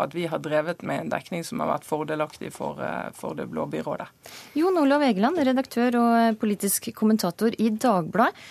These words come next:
Speaker 2: Kunne det anbefalt folk å stemme på det sittende byrådet i Oslo?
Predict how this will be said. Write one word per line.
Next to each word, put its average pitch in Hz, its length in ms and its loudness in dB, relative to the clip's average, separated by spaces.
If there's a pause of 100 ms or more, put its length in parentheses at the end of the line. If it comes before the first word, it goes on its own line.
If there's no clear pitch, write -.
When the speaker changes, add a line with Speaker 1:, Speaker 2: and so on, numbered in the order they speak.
(320)
Speaker 2:
Kunne 453 320 2
det 156 320 -2
anbefalt 170 480 -2
folk 226 300 -2
å 247 160 2
stemme 240 260 2
på 240 80 0
det 247 80 0
sittende 240 480 2
byrådet 240 360 2
i 247 100 2
Oslo? 294 180 -4